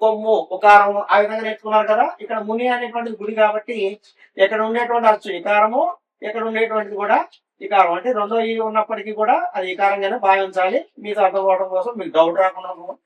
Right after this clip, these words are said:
సెకండ్ ఈ రాశాను. ముని ప్లస్ ఈశ్వరుడు is equal to మునీశ్వరుడు, దీర్ఘం అనేటువంటిది వచ్చి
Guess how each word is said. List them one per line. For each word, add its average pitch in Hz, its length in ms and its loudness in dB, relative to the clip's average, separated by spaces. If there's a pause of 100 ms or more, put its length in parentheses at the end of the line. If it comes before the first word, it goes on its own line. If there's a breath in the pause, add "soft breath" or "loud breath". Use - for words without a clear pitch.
సెకండ్ 170 300 -2
ఈ - 80 -4
రాశాను. - 300 -8 (1000)
ముని 233 180 4 (120)
ప్లస్ 254 260 -2
ఈశ్వరుడు 240 500 2
is 240 140 -4
equal 247 280 2
to 294 60 8 (760)
మునీశ్వరుడు, 233 1000 0 (160)
దీర్ఘం 214 340 -2
అనేటువంటిది 208 360 -2
వచ్చి 190 140 -12